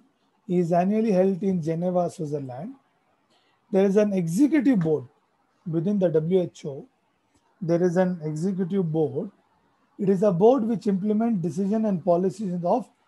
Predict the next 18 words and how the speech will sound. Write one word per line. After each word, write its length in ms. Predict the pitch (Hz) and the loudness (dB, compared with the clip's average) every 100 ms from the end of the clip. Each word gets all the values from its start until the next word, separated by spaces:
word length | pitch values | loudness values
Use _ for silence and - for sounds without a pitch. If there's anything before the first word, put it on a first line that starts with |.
| _ - | _ -10
World 420 | 175 156 190 220 | -4 2 2 2
Health 220 | 165 190 | -2 -2
Assembly. 420 | 156 - 165 139 - _ _ _ _ _ _ _ _ _ _ _ _ - | -6 -8 -12 -12 -16 _ _ _ _ _ _ _ _ _ _ _ _ -6
Executive 440 | 175 190 214 196 | 0 2 2 0
board, 200 | 151 156 147 | 0 -4 0
they 120 | 160 | 4
are 100 | 180 | 4
the 160 | 165 254 | 4 2
executive 520 | 185 147 185 190 180 | 2 -2 -2 -2 -2
in 100 | 165 | -6
nature. 240 | 147 - _ _ _ _ _ | -10 -14 _ _ _ _ _
They're 120 | - 170 | -8 -2
the 100 | 175 | 0
one 200 | 226 254 | 0 0
who 180 | 185 175 | -4 -2
take 160 | 196 | -4
the 120 | 175 160 | -4 -6
decision 520 | 147 - 147 233 | -8 -10 -8 -8